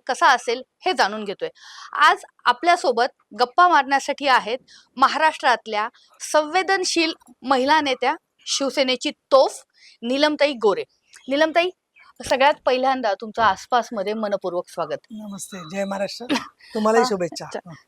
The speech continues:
Speaker 1: संवेदनशील, जमिनीवरती काम करणारी एक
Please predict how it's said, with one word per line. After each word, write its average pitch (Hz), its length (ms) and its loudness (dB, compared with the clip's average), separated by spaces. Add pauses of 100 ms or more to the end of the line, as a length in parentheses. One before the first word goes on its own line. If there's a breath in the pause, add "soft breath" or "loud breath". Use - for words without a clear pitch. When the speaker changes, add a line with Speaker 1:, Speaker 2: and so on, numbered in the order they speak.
Speaker 1:
संवेदनशील, 349 920 4 (1400)
जमिनीवरती 302 680 6
काम 220 220 2
करणारी 208 420 0
एक 202 100 0